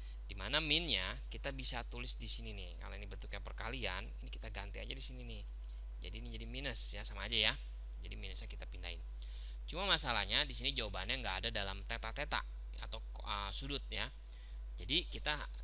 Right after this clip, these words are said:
mesti dalam L jarak gitu nih, sini L nih. Nah, gimana cara nyari tetanya? Tadi kita tahu jarak Q kecil sama Q besar itu jaraknya kita misalkan R. Di sini juga sama R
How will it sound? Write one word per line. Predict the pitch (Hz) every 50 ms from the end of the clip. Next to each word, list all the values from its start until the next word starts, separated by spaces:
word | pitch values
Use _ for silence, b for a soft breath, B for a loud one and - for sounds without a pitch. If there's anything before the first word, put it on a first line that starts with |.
| - - - - -
mesti | 117 110 - - 117
dalam | 101 95 92 98 110 135 - -
L | - 135 123 110 104 95 90 90 - - -
jarak | - 95 92 95 101 101 90 - - -
gitu | 98 95 - 92 92
nih, | 90 90 90
sini | 90 - 98 98 92 - 117
L | 113 104 98 92 90
nih. | 87 - - - - - - - - - - - - - - - 104
Nah, | 98 98
gimana | 92 104 113 139 160 165 165
cara | - 151 135 127
nyari | 120 120 117 113 110
tetanya? | - 101 98 - 95 80 85 85 98 117 147 160 - - - - - - - - - - - - - - - - - - -
Tadi | - 113 120 147
kita | 147 147 - 147 151 -
tahu | - 113 113 123 127
jarak | 113 110 107 104 - -
Q | - 160 170 170 -
kecil | - 143 - - 110 104 110 113
sama | - 117 110 110 -
Q | - 113
besar | 107 113 - - 98 95 90
itu | 107 - 131 113
jaraknya | 107 104 101 104 - -
kita | - - - 107 101
misalkan | 98 - - - 131 131 -
R. | 143 131 110 - - - B B B B B B B B B B -
Di | -
sini | - 113 123 127
juga | 113 113 101
sama | - 98 101 104 101 92 -
R | - 95 87 82